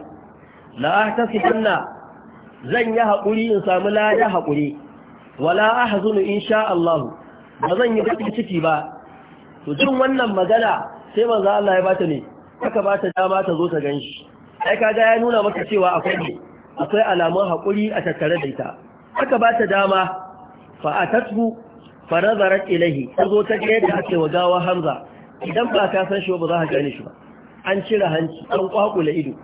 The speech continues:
an cire kunne, an yi kata-kata da shi, an yi yanka bakinsa, an yi kata-kata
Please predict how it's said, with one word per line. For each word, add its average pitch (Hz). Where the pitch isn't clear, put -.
an 208
cire 226
kunne, 156
an 214
yi 220
kata-kata 226
da 202
shi, 156
an 202
yi 220
yanka 226
bakinsa, 165
an 214
yi 226
kata-kata 233